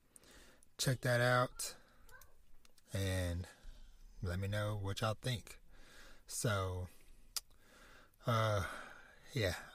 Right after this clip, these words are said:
I, and, and I guess other kind of housekeeping thing, I'm kind of going back and forth on this, and this is something that's kind of been on my mind for a while, and I need to just make myself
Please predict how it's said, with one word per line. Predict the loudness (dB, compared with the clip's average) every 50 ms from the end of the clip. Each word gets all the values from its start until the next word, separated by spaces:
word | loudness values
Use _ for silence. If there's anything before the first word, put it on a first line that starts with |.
| -4 2 6
I, | 6 6
and, | 8 6 6 4 4
and | 4 4 4 4
I | 4 6
guess | 6 4 4
other | 4 4 2 2
kind | 2 2 2 2
of | 4 4
housekeeping | 4 2 2 2 0 -2 -2
thing, | 0 0 0 0
I'm | 0 0
kind | 2 4 4 4 4
of | 2 0 -2 -6 -14 -16 -16 -16 -16 -14 -16 -16 -16 -12 -6 0
going | 2 4 4 4 4
back | 6 6 4 4 4
and | 0 -2
forth | 0 2 2 2 2 4 4
on | 4 4 4 4 2 2
this, | 4 4 6 6 6 4 4 2 -2 -2 -2 0
and | 0 0
this | 0 0 0
is | 0
something | 0 2 2 2
that's | 0 0 2
kind | 2 2
of | 2 2
been | 2 2
on | 2 2
my | 2 2
mind | 2 2 2 4 4 2 2 0
for | -2 -6 -4 0 2 2 2 4 4
a | 2 2
while, | 2 4 4 6 6 6 6 6 6 4 4 2 0 -2 -4 -10 -16 -18 -18 -16 -16 -18 -20 -20 -20 -10 -4
and | -2 0 0
I | 2
need | 2 2 2 0
to | 0
just | 0 0 2 4 4 4 2 0 0 -2 -4 -8 -10 -16 -20 -20 -20 -8 -2
make | 0 2 4
myself | 4 4 4 4 4 2 2 2 0